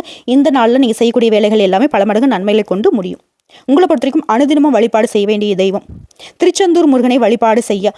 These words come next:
வாழ்க்கையில வளம் உண்டாகும். ஏன்னா இவர் வந்து குருவுடைய அம்சத்துல அருள்பாலிக்கூடிய தெய்வம் இல்லையா? இன்னும் சிறப்பான பொது பலன்களை பொறுத்த வரைக்கும் இந்த மாதம் முழுவதுமே ரிஷப ராசிக்கு அதிர்ஷ்டம் நிறைந்த மாதமா தான் இருக்கு. நீங்க முயற்சி செய்த வேலை எல்லாமே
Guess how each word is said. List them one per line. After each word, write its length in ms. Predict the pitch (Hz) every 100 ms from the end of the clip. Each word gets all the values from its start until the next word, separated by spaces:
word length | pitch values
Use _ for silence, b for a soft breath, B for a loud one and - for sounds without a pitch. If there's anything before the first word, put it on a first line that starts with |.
| B B
வாழ்க்கையில 420 | 226 233 240 233 254
வளம் 220 | 208 202 202
உண்டாகும். 400 | 202 196 196 214 - 214
ஏன்னா 140 | 247 254
இவர் 120 | 220
வந்து 140 | 302 247
குருவுடைய 320 | 262 262 247 214
அம்சத்துல 360 | - 294 277 320 - b b 220
அருள்பாலிக்கூடிய 580 | 247 233 190 - 220 233
தெய்வம் 220 | 214 220 202
இல்லையா? 260 | 208 285 247 - _ _ _ _ - 262
இன்னும் 200 | 339 359
சிறப்பான 380 | 302 269 277 285 294
பொது 140 | 254 269
பலன்களை 260 | 254 240 226
பொறுத்த 180 | 220 202
வரைக்கும் 340 | 202 202 302 262
இந்த 120 | 220 208 190
மாதம் 320 | 220 277 302
முழுவதுமே 380 | 240 254 254 269 262
ரிஷப 240 | - 247 247
ராசிக்கு 320 | 220 247 339 226
அதிர்ஷ்டம் 380 | 214 - 359 294
நிறைந்த 200 | 240 226
மாதமா 200 | 202 208 226
தான் 80 | 233
இருக்கு. 160 | - - b b
நீங்க 160 | 202 202 190
முயற்சி 220 | - 320
செய்த 160 | 311 269 226
வேலை 180 | 240 302 262
எல்லாமே 300 | 247 247